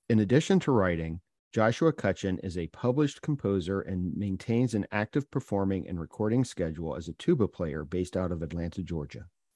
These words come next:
He has appeared on dozens of programs, including Coast to Coast A M, and is regularly invited to speak at paranormal conferences about his books. Cutchin has also appeared on the hit History Channel television show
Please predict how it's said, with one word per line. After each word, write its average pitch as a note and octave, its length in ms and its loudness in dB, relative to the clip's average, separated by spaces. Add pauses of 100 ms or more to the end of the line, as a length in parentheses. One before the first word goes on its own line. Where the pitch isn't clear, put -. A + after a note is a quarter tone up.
(600)
He B2 80 8
has G#2+ 100 8
appeared D3+ 400 4
on G#2 200 6
dozens A#2+ 360 4
of D3+ 140 0
programs, F#2+ 640 2
including F#2+ 380 -2
Coast G#2 280 -4
to A2 60 -6
Coast B2 340 0
A C3 160 4
M, D#2+ 320 -4 (420)
and G#2+ 140 2
is F#2 160 -2
regularly C3+ 560 2
invited F2 460 2
to - 160 -14
speak - 340 -6
at - 80 -8
paranormal A2+ 560 4
conferences F#2 580 -2
about D#2+ 260 -6
his E2+ 140 -8
books. - 500 -14 (840)
Cutchin C#3+ 300 6
has A2 180 4
also C#3+ 320 4
appeared G2 340 2
on E2+ 120 0
the D#2+ 60 -2
hit - 200 0
History C3+ 380 0
Channel A#2 320 2
television E2+ 560 -2
show D#2 260 -4